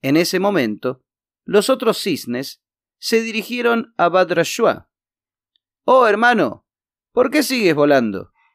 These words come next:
¿No ves frente a ti al gran rey Shanashruti, que es tan poderoso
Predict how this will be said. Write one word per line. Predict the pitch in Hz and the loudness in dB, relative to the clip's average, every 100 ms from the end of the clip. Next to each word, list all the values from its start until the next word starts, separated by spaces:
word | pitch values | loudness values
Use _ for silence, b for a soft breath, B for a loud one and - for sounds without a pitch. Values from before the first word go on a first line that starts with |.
| _ _ _ | _ _ _
¿No | - 233 | -2 2
ves | 277 269 | 2 2
frente | 240 233 220 190 | 0 0 2 0
a | 165 | 0
ti | 247 170 - _ _ - | -4 -4 -8 _ _ -2
al | 165 | 0
gran | 170 196 208 190 | 2 0 0 0
rey | 214 202 - | 0 0 -4
Shanashruti, | - 208 196 180 - 233 196 - 98 _ _ _ _ _ | -4 0 0 -2 -2 -4 -4 -8 -12 _ _ _ _ _
que | 208 | 2
es | 233 - - | 2 0 0
tan | 247 220 | 2 2
poderoso | 202 196 240 220 - 107 | 2 4 4 2 -2 -10